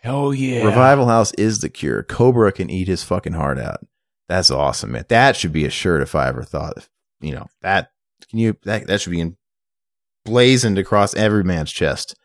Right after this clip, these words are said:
Speaker 1: Hell yeah. We could just take the Cure album covers and write Revival House over the Cure.
Speaker 2: Yeah.
Speaker 1: We are the Cure now.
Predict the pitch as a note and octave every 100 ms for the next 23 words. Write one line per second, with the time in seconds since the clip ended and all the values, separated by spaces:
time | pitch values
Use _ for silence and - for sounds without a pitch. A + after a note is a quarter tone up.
0 | - D3+ D#3+ B2+ B2 D3+ F3 E3 - F#3
1 | F#3 D#3 - E3+ E3+ D#3 D3+ D#3+ D#3 D3
2 | C3+ C3 B2+ B2+ B2 B2 G#2+ - - C3+
3 | C3 B2+ B2 A#2+ A2 A2+ B2+ A#2 B2 -
4 | A#2 F2+ - _ _ _ _ _ _ _
5 | _ _ G2 G#2+ D3+ E3 C3 B2+ A#2+ -
6 | C3 A2+ G#2 G#2+